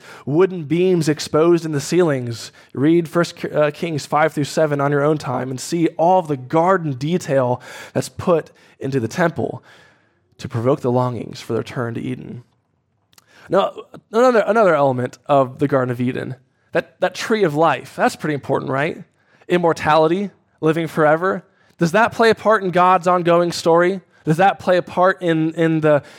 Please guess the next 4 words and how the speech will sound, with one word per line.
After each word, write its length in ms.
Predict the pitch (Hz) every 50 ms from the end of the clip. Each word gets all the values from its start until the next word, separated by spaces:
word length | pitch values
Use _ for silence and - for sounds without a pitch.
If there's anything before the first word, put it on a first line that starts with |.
| - - - _ _ _ _ _ -
community's 500 | - 175 175 180 185 180 180 180 165 -
consciousness 760 | - - - 160 156 170 - 180 170 - - 160 170 -
and 100 | - 156
imagination? 800 | 151 151 151 156 165 160 165 151 147 160 160 - 185 190 214 208